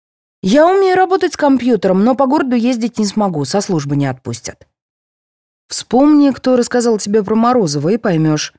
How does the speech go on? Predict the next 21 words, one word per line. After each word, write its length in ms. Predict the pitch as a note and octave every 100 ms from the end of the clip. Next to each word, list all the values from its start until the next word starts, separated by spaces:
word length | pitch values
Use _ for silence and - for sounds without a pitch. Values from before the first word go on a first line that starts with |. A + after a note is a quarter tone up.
| _ _ -
Не 160 | B3
я 300 | C4 A#3 F#4
помогаю 560 | A4 A#3+ F#3 D3+ D3+ C#3+
тебе, 500 | - C3+ C3+ B2+ C3 _ -
а 160 | E4
ты 260 | E4+ C4 C4
мне, 420 | B3 A#3 G#3+ G3+ _ _ _
уточнила 580 | F#3 E3 D3 - D3+ C#3+
я. 340 | D#3 D3 B2+ - _ _ _ -
Если 340 | D4 - F4
найдём 440 | F4+ F4+ E4 F4+
доказательства 840 | C#4+ C#4+ E4 E4 E4+ D4+ C#4+ - C4
виновности 520 | C4 C#4+ C#4+ C#4 -
бизнесмена, 760 | A#3 A#3+ C4+ C4 D#4+ F#4+ G3+ D#3
непременно 680 | F3 B3 D4+ D4 F#3+ E3
расскажем 480 | D#3+ D#3+ - E3+ F3+
Дегтярёву 580 | E3+ F#3 G3 A3 A#3+ E3
о 100 | D#3+
том, 200 | F#3+ F#3
что 180 | - E3
нарыли. 520 | E3 F3 D#3 A#2